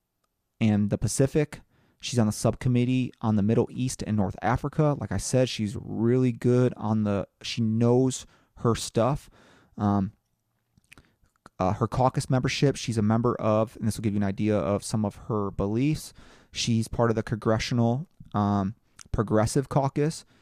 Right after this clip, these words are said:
She's the, on the Congressional, par-, are part of the Congressional Asian Pacific American Caucus, the Congressional Next Gen nine one one Caucus.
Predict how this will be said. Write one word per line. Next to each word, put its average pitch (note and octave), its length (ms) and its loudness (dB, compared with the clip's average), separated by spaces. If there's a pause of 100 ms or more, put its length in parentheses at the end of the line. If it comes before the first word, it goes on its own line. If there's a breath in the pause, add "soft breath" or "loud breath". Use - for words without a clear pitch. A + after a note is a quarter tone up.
(100)
She's A2 260 -6
the, A2+ 140 -2 (280)
on A2+ 140 0
the G#2+ 80 0
Congressional, A2+ 800 0 (320 soft breath)
par-, - 160 2
are A2 100 2
part B2 220 2
of A2+ 80 0
the A2+ 80 -2
Congressional A#2 600 -2
Asian A#2+ 320 0
Pacific - 600 -4 (100)
American A2 500 -2
Caucus, C3+ 640 -4 (540 soft breath)
the A2+ 100 -2
Congressional A2+ 800 0
Next A2+ 320 -2
Gen A#2 380 2
nine A2 280 2
one A2 220 2
one A#2 220 0
Caucus. C3+ 640 -4